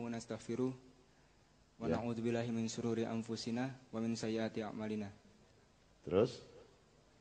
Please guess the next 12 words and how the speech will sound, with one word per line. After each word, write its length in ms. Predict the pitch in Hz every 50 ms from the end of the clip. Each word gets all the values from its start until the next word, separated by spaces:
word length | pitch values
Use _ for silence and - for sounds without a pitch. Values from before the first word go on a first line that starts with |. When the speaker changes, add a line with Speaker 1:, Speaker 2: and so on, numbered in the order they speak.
| - - - - - - - - - - - -
Speaker 1:
May 240 | - 117 113 113 117
yahdihillahu 480 | 117 110 120 120 120 120 120 117 113
fala 240 | - 120 117 117 113
mudhillalah 480 | 117 117 113 117 117 117 117 123 123 117
wa 80 | 120
may 320 | 113 117 117 113 113 110 - -
yudlilhu 480 | - 117 117 120 117 117 117 113 113 123
fala 320 | 110 - 117 113 110 110
hadiyalah. 400 | 107 - 110 107 110 113 107 104
Speaker 2:
Oke, 240 | 101 - 110 85 76
saya 400 | - - 107 101 110 110 117 101 - - - - - - - - - - - - -
ambil 560 | - 117 117 113 107 120 120 117 117 113 107